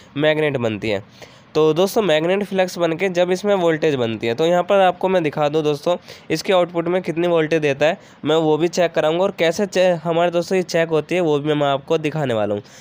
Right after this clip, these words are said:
तो सबसे पहले दोस्तों ऊपर का जो रूटर था वो हम दोस्तों अगर उसे घुमाते हैं यानी कि सीधे की तरफ घुमाते हैं तो दोस्तों वहाँ पर हमारी वोल्टेज बढ़ जाती है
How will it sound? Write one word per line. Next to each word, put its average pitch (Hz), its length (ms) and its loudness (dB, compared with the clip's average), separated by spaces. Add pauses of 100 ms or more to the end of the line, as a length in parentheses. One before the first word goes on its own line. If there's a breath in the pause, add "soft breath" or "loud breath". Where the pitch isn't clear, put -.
(160 loud breath)
तो 160 80 0
सबसे 190 260 0
पहले 202 240 0
दोस्तों 196 320 0
ऊपर 170 240 0
का 185 80 -2
जो 190 160 0
रूटर 151 320 0
था 170 200 0 (500 loud breath)
वो 175 100 0
हम 208 180 0
दोस्तों 202 280 0
अगर 196 220 2
उसे 196 200 -2
घुमाते 160 400 0
हैं 127 80 0
यानी 160 220 0
कि 190 100 -6
सीधे 160 320 -2
की 175 100 -4
तरफ 175 200 0
घुमाते 160 380 0
हैं 196 120 0 (680 loud breath)
तो 190 100 0
दोस्तों 196 360 2 (140)
वहाँ 160 220 0
पर 185 140 2
हमारी 180 420 2
वोल्टेज 165 540 0 (140)
बढ़ 185 220 2
जाती 143 340 0
है 104 120 -4